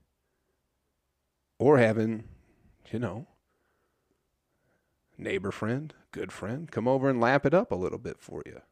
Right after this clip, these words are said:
You know how cats clean themselves by licking? We ain't so different than cats, you know? We're out here scrubbing and bubbing with the soap. But really, you just need a good friend to come over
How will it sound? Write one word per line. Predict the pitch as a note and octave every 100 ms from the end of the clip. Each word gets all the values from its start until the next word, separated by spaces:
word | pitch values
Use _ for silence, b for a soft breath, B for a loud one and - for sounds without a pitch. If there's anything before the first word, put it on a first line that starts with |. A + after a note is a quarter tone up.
| _ _ _ _ _ _ _ _ _ _ -
You | B2+
know | C#3
how | B2 C3
cats | - C#3+ C#3 D3+ -
clean | - D#3 D#3
themselves | D3+ - D#3 D#3+
by | D3+ D3+
licking? | D3 D#3 E3+ F3 F3 E3 - _ _ _ _ _ _ _ _
We | - C3+
ain't | C3+
so | B2
different | G2+ G2+ - F2+
than | G2+
cats, | - B2+ C3+ C3+ -
you |
know? | G#2 B2 D3+ - _ _ _ _ _ _
We're | B2+
out | B2
here | G#2 F#2
scrubbing | - F#2+ A#2 A#2+ A2+ G2 - _ _ _ _ _ _ _ _ _
and | F#2 F2
bubbing | G#2+ A#2+ A2+ F2+ - _ _ _ _ _ _ _ _ -
with | G#2
the | -
soap. | - B2 B2 - _ _ _ _ _ - _ _ _ _ _ -
But | A2 F#2+
really, | B2+ F#3 B2 A2 - _ _ _ _ _ _ _ _ _
you | -
just | C3 D3
need | B2+ G2+
a |
good | G2 G#2+
friend | - C3 E3+
to |
come | - F2+
over | E2 C#2 D#2+ -